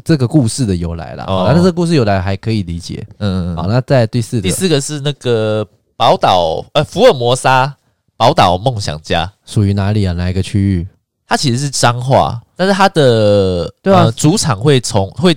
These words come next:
Speaker 2: 到台中还有彰化两边跑。
Speaker 1: 其实像这个我就觉得怪怪的，你看像台北富邦勇士就在台北嘛。
Speaker 2: 对。
Speaker 1: 好，那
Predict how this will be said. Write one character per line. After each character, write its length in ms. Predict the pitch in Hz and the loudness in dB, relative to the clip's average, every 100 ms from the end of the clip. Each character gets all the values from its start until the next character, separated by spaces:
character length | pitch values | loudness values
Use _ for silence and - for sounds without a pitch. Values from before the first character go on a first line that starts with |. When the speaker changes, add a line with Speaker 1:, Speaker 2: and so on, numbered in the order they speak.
| - _ | -2 _
Speaker 2:
到 240 | 160 139 117 | 2 2 2
台 280 | - 101 | 0 -4
中 280 | 107 123 110 | 0 2 2
还 140 | 113 113 | 0 -4
有 100 | 87 | -4
彰 200 | - 98 | -4 -6
化 260 | 101 101 | -2 -2
两 160 | 87 80 82 | -2 -8 -8
边 200 | 98 98 | -8 -8
跑。 300 | - - - _ _ _ _ _ _ _ | -10 -12 -12 _ _ _ _ _ _ _
Speaker 1:
其 140 | - 208 | 0 4
实 80 | |
像 100 | 247 226 | 4 4
这 120 | 262 | 4
个 100 | 139 | 4
我 100 | 95 | 4
就 80 | 113 | 4
觉 120 | 113 | 4
得 100 | 98 | 2
怪 160 | 110 95 | 2 0
怪 180 | 90 | -2
的， 80 | 82 | -2
你 80 | 95 | -2
看 200 | 175 175 | -2 0
像 240 | 185 170 | -2 -2
台 300 | 139 - 110 185 | -6 -4 -2 0
北 200 | 135 - | 0 0
富 140 | 135 | -2
邦 200 | 120 117 | 0 0
勇 180 | 98 - | -2 -4
士 220 | - 95 | -6 -4
就 160 | 82 123 | 0 2
在 100 | 107 | 2
台 160 | 95 | 0
北 160 | 90 76 | -4 -6
嘛。 220 | 58 - - _ | -8 -14 -18 _
Speaker 2:
对。 200 | 90 - - | -8 -8 -10
Speaker 1:
好， 120 | 90 | -6
那 280 | 101 156 139 | 0 2 2